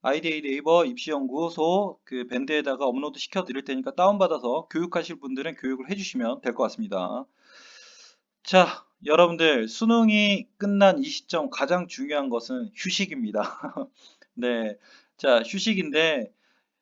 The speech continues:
여러분들 진짜 수고 많이 하셨고요. 그리고 제가 처음에 말씀드리는 거, 정식 컨설팅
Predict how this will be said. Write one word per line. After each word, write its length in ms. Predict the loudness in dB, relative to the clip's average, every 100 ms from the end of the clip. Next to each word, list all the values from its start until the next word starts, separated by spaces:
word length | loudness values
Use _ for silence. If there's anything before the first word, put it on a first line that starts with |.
| _ 0
여러분들 300 | 0 0 -6
진짜 220 | -4 -4
수고 260 | -2 2
많이 260 | 6 6 4
하셨고요. 720 | -2 -2 -4 -2 0 2 0
그리고 260 | -2 -4 -4
제가 440 | 0 6 6 6
처음에 320 | 6 4 6 4
말씀드리는 680 | 2 0 -4 -4 -2 -2
거, 400 | 0 2 2 -2 _
정식 500 | -2 0 0 0 -2
컨설팅 760 | -2 0 -2 -2 -4 -2 -2